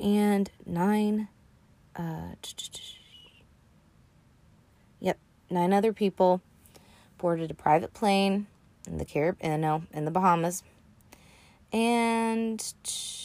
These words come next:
right after it took off, I made that noise again, I'm so sorry. Um, right after it took off, it burst into flames, crashed, and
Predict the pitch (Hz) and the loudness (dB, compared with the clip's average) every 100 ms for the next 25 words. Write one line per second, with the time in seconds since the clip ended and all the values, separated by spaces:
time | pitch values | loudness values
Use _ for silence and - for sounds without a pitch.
0 | - - - - - _ _ - 208 269 | -12 -14 -16 -18 -20 _ _ 0 6 6
1 | 269 277 269 - 262 - 262 294 - - | 4 0 -2 -4 -6 0 2 2 0 -14
2 | - 180 175 175 190 214 226 220 233 233 | -18 -12 -12 -10 -8 -6 -6 -6 -6 -4
3 | 196 - 170 214 233 240 233 - - - | -6 -8 -8 -2 0 0 -4 -12 -20 -20
4 | - - 220 214 214 214 220 269 320 302 | -20 -4 2 4 2 2 4 4 4 0
5 | 285 294 269 226 220 214 - _ _ _ | -2 -2 4 4 4 0 -18 _ _ _
6 | _ _ - 185 175 - _ - - 160 | _ _ -4 -2 -2 -6 _ -8 -2 -2
7 | - 156 151 - 214 220 214 - - - | -4 -8 -6 0 2 2 0 -4 -12 -18
8 | _ _ - 226 226 214 - - - _ | _ _ 4 8 8 6 -2 -12 -18 _
9 | _ - 165 160 156 147 | _ -6 -2 -2 -2 -6